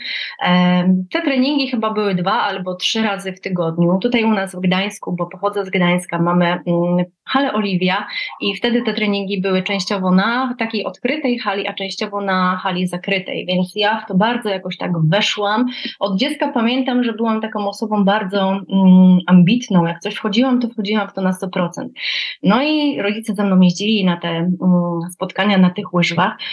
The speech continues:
No i na tyle mi się to spodobało, że zapisali mnie do szkoły sportowej właśnie z łyżwiarstwem figurowym. I tak się to potoczyło, że tej aktywności tam było bardzo dużo, ale miałam początki baletu,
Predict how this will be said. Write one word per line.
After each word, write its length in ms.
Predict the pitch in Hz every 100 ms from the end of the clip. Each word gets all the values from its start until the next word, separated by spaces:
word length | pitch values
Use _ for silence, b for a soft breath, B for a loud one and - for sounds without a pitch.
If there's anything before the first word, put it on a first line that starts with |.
| B -
No 180 | 277
i 220 | 381 302 233
na 80 | 226
tyle 220 | 277 269
mi 80 | 247
się 80 | 226
to 100 | 202
spodobało, 720 | - 202 196 180 160 185 220
że 340 | 185 214 247
zapisali 500 | 240 202 185 196 190
mnie 100 | 196
do 100 | 175
szkoły 300 | 180 190 202
sportowej 600 | 190 - - 208 240 254 180
właśnie 360 | 208 226 240
z 60 | 190
łyżwiarstwem 640 | 180 175 175 180 - 175
figurowym. 640 | 165 165 160 156 143 139 _ _ _ _ _ _ _ -
I 100 | 208
tak 200 | 277 320
się 120 | 269
to 260 | 240 202 202
potoczyło, 580 | 208 208 196 190 156 175
że 340 | 190 185 185
tej 120 | 190 214
aktywności 560 | 220 185 208 247 196
tam 160 | 190 185
było 180 | 196 180
bardzo 280 | 214 220
dużo, 420 | 196 170 160 180 B B B B
ale 580 | - 269 294 185 - - -
miałam 460 | 190 220 269 269
początki 720 | 220 180 220 226 - 214 214 -
baletu, 520 | 196 190 165 -